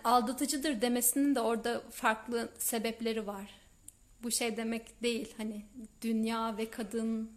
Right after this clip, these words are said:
ve nefs ve dişi böyle bir kenara atılması gereken, e, böyle kırbaçlanarak eğitilmesi gereken, tükaka bir şey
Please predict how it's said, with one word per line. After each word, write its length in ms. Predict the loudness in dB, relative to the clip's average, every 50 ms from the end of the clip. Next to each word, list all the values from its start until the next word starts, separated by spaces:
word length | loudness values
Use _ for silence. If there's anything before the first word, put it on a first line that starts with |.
| -14 -10 -8
ve 200 | -6 -4 -2 -2
nefs 640 | -2 -2 -4 -2 -2 0 0 0 -2 -4 -8 -12 -18 -16 _ -4
ve 220 | -2 -2 0 0
dişi 600 | -2 0 0 0 0 0 2 0 0 0 -2 -6 -14 -20 -20 -20 -20 -20 -20 -14 -8 -4
böyle 160 | -4 -4 -4
bir 100 | -4 -6
kenara 360 | -6 -2 -2 0 0 0 0
atılması 480 | 0 0 -2 -2 -2 0 0 2 2 0
gereken, 640 | 0 0 -2 -2 -4 -4 -4 -4 -4 -4 -4 -6 -8 -10 -18 -20 -20 -20 -20 -20 -20 -20 -12 -8
e, 140 | -6 -4 -2
böyle 180 | -2 -2 -2 -4
kırbaçlanarak 840 | -4 -6 -2 0 0 0 0 0 -2 -2 -2 -2 -2 -2 -2 0 0
eğitilmesi 560 | 2 2 2 0 -2 -2 0 2 0 0 0
gereken, 680 | 0 -2 -2 -2 -4 -4 -4 -4 -4 -2 -4 -4 -6 -8 -14 -20 -20 -18 -14
tükaka 500 | -10 -8 -8 -8 -8 -8 -6 -4 -4 -2
bir 60 | 0 0
şey 420 | 0 2 0 0 -2 -4 -6